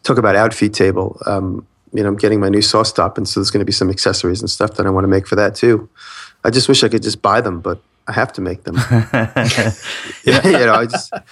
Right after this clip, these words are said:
Speaker 2: Speaking of tools, how does making videos affect what tools you buy? Because I've had this conversation with my buddy Jay Bates a couple times about the Festool Domino. Like,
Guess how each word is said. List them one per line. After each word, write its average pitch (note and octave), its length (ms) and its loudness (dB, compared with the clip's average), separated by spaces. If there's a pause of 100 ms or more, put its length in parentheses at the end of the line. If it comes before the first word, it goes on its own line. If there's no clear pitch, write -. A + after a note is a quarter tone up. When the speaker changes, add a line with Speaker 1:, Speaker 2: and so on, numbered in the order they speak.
(600)
Speaker 2:
Speaking D3+ 320 0
of B2 80 2
tools, C3+ 580 2 (1000)
how D3+ 200 0
does D3+ 220 0
making B2+ 360 2
videos C#3 280 2
affect G#2+ 340 -4
what - 240 -2
tools G#2 320 0
you G2+ 60 -2
buy? F2 420 0
Because B2+ 520 0 (340)
I've B3 180 -2
had F3 160 0
this C#3 120 0
conversation B2 540 0
with F#2+ 120 -6
my F#2+ 80 0
buddy F#2+ 240 0
Jay F#2+ 180 2
Bates G2 320 0
a - 40 -16
couple G#2+ 260 -2
times E2+ 480 -4
about F2 340 -4
the E2 60 -20
Festool D#2+ 440 -8
Domino. E2+ 520 -4
Like, D2+ 160 -14